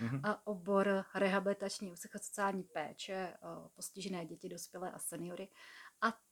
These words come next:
Speaker 2: to byl zrovna takový obor, kde se tam toto všechno právě skloubilo.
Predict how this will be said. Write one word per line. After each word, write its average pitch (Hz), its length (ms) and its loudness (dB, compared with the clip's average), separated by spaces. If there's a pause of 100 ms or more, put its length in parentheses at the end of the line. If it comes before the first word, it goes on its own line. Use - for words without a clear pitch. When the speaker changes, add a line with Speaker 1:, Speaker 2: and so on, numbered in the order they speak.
Speaker 2:
to 254 120 8
byl 277 320 10
zrovna 233 260 6
takový 262 380 6
obor, 185 460 2
kde 208 140 2
se - 120 -6
tam 226 180 4
toto 240 280 -2
všechno 226 480 0
právě 208 380 4
skloubilo. 185 800 2